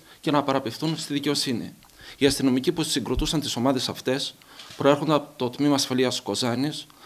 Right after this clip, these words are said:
από την Όποια της διεύθυνσής μας, απ-, από το Τμήμα Ασφαλείας Πτολεμαΐδας και από άλλες αστυνομικές υπηρεσίες της διεύθυνσής μας. Ενώ για την επίτευξη του σκοπού χρησιμοποιήθηκαν όλα τα μέσα και το,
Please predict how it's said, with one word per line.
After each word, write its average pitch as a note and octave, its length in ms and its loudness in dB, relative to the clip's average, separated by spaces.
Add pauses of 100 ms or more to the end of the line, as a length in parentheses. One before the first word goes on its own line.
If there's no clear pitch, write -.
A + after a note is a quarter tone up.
από C3 160 -2
την C3 160 2
Όποια D3 280 0
της B2 160 -4
διεύθυνσής B2 540 0
μας, C#3+ 320 -4 (240)
απ-, - 240 -4 (300)
από B2+ 160 -4
το C3 100 0
Τμήμα D#3+ 220 2
Ασφαλείας C#3 480 2
Πτολεμαΐδας A#2+ 720 -2 (160)
και - 80 -6
από D#3 140 -2
άλλες E3 220 0
αστυνομικές C3 520 -4
υπηρεσίες C#3+ 600 -2 (140)
της C#3+ 160 0
διεύθυνσής C#3 520 2
μας. - 280 -10 (540)
Ενώ D3+ 180 4
για D3 160 6
την C#3+ 140 2
επίτευξη B2+ 680 0 (380)
του C3+ 100 -4
σκοπού C#3+ 460 0
χρησιμοποιήθηκαν C3+ 920 0 (1120)
όλα E3+ 280 8
τα B2 100 4
μέσα E3+ 460 2 (460)
και F3 140 2
το, D#3+ 480 0